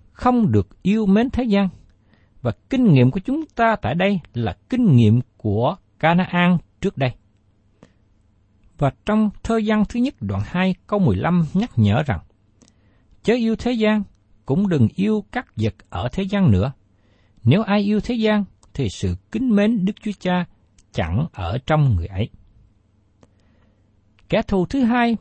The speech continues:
mà Giô-xê đối diện là thành nhỏ A-hi. A-hi biểu tượng cho xác thịt. Giô-xê nghĩ rằng ông có thể thắng nó dễ dàng, vì thế Giô-xê chỉ cử một số quân nhỏ đi đánh, nhưng sau đó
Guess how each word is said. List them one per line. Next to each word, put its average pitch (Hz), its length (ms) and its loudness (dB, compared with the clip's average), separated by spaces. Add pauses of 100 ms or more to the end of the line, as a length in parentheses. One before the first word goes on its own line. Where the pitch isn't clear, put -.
mà 127 340 2
Giô-xê 202 500 -2
đối 247 200 -2
diện 107 260 -2 (140)
là 127 220 -2
thành 95 220 0
nhỏ 85 240 -4
A-hi. 147 360 -2 (1400)
A-hi 226 480 0
biểu 127 340 0
tượng 107 340 2
cho 196 120 -6
xác - 280 -8
thịt. - 140 -8 (1000)
Giô-xê 214 500 0
nghĩ 180 120 2
rằng 147 300 0
ông 214 180 0
có 233 100 -8
thể 98 420 -8
thắng 277 260 -6
nó 294 140 -4
dễ 113 160 -4
dàng, 131 320 -4 (520)
vì 117 180 -2
thế 165 140 -2
Giô-xê 202 680 0 (120)
chỉ 147 140 -2 (140)
cử 117 240 0
một 117 200 -2
số 247 140 -6
quân 220 320 0
nhỏ 107 420 0 (200)
đi 180 160 -4
đánh, 180 240 0 (800)
nhưng 196 180 4
sau 208 220 2
đó 185 280 0